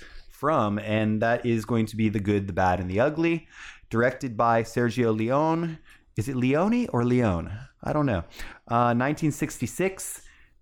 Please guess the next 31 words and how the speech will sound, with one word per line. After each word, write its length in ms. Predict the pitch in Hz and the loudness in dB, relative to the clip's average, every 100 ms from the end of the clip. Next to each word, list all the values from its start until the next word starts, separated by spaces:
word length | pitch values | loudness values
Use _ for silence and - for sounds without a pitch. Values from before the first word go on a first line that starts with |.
| - | -4
and 480 | 127 139 143 143 139 | 0 2 0 0 -4
it's 140 | - | -6
got 160 | 160 156 | -4 -2
a 40 | |
ninety-seven 1000 | 151 156 165 165 165 - - 156 160 151 | 0 0 0 -2 -4 -4 0 0 0 -2
percent 500 | 151 - 139 131 131 | -4 -2 -2 -2 0
on 160 | 123 | 0
Rotten 220 | 123 120 117 | 2 0 -2
Tomatoes. 580 | 120 120 120 120 117 - - - | -2 0 2 0 -2 -10 -20 -14
Very 420 | 90 117 143 139 | -2 2 4 2
good 220 | 123 113 | 0 -4
film. 420 | - 110 107 107 - - - _ - - - _ - | 0 2 2 0 -6 -20 -20 _ -20 -20 -20 _ -20
Sean 300 | - 131 139 | -2 0 2
and 100 | 139 | 2
I, 120 | 127 | 0
we've 240 | 120 117 104 | 0 -2 0
both 280 | 120 117 - - - | 0 0 -6 -20 -20
seen 420 | - - 139 156 | -18 -4 0 2
this 160 | 151 - | 0 0
before, 400 | 135 117 143 139 | -4 -2 0 2
but 160 | 117 101 | 2 0
did 100 | 110 | 0
not 220 | 123 135 | 0 2
remember 500 | 117 113 131 131 113 | 2 2 2 0 0
it 200 | 101 98 | -2 -4
being 560 | 113 131 123 107 95 - - - - - - | -2 0 0 -2 -4 -6 -20 -20 -20 -20 -20
three 580 | - 113 127 151 165 | -10 -6 -2 -2 0
hours 680 | 151 143 151 139 135 117 - | 2 2 2 0 -2 -6 -4
<laughs> 0 | |
long, 600 | 139 - 139 107 120 92 101 | -2 0 0 0 -2 -2 0
right? 460 | 104 104 151 - | 0 0 -4 -6